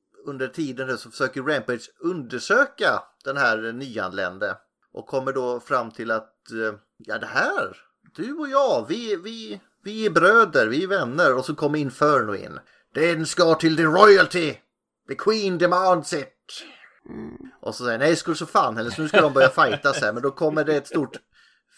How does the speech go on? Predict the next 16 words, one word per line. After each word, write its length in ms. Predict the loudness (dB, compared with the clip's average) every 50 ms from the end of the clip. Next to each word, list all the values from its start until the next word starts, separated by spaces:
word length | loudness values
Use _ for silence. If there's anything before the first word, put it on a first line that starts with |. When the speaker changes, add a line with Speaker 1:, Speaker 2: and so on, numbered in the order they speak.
| -6 0
Speaker 1:
fult 360 | 0 0 0 -2 -8 -12 -14 -12
huvud 580 | -8 -6 -6 -6 -6 -8 -4 0 0 2 2 2
här. 280 | 0 0 0 -2 -4 -8 _ -20 -20 -14 -8
Det 80 | -6 -6
är 40 | -4
Megatron 500 | -2 -2 -2 -2 -2 -4 -4 -4 -6 -6
som 140 | -6 -6
kommer 280 | -2 -2 -2 0 -2 -6
som, 280 | -6 -6 -8 -8 -6 -6
eh, 360 | -4 -4 -2 -2 -4 -4 -6
The 60 | -8
Wizard 360 | -8 -8 -8 -8 -8 -8 -8
of 100 | -8 -10 -8
Oz 460 | -4 -2 0 0 -2 -2 -6 -14 -14 -14
i 80 | -14 -12
princip. 400 | -12 -12 -12 -12 -14 -14 -16